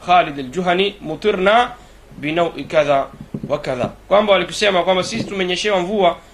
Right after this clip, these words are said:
kwa nyota fulani au kwa ajili ya nyota fulani au nyota fulani, na Mtume akasema na kutaka kutukataza sisi tusiseme maneno kama haya, bali tuseme, "Mutirna bifadlillah,"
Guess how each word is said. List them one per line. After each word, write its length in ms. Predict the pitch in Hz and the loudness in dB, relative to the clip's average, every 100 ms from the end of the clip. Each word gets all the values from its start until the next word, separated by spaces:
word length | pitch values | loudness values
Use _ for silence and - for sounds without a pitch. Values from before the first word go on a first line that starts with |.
| - - | -20 -2
kwa 320 | 160 160 151 - 139 | 4 4 2 -4 -4
nyota 400 | 170 180 165 139 | 0 0 0 -4
fulani 640 | 147 160 180 170 151 - - - | -2 2 4 2 -2 -10 -20 -4
au 200 | 160 170 | 0 0
kwa 180 | 156 151 | 0 0
ajili 320 | 143 175 170 | 0 -2 -6
ya 60 | 147 | -4
nyota 400 | 151 147 135 131 - - - | -6 -2 -2 -4 -10 -20 -8
fulani 340 | 160 180 175 | 2 4 4
au 200 | 156 147 | 2 0
nyota 300 | 139 135 131 | -2 -4 -6
fulani, 340 | 120 139 156 139 | -4 0 0 0
na 80 | 127 | -6
Mtume 400 | 131 175 160 156 - - - | -6 -4 -4 -6 -12 -20 -14
akasema 480 | 135 139 208 190 165 | -10 -2 0 0 -2
na 100 | 151 | -4
kutaka 680 | - - - 165 170 170 | -10 -18 0 2 2 -2
kutukataza 800 | 156 170 160 147 117 147 175 170 | -12 -12 -10 -12 -8 -4 -2 -2
sisi 380 | 170 277 226 339 - - - - | -2 -4 -4 -8 -14 -20 -20 -10
tusiseme 640 | 185 - 185 247 254 233 | -6 -4 -2 2 4 2
maneno 440 | 190 180 208 190 147 | 2 2 2 0 -2
kama 200 | 143 135 | -4 0
haya, 280 | 165 151 110 - - - | 2 2 -2 -10 -18 -4
bali 160 | 156 160 | -2 -2
tuseme, 420 | 147 - 170 160 | -4 -4 -4 -2
"Mutirna 560 | 139 131 180 151 143 143 | -6 -6 -6 -2 -2 -2
bifadlillah," 760 | 127 151 131 120 117 113 117 | -4 -8 -8 -8 -6 -2 -2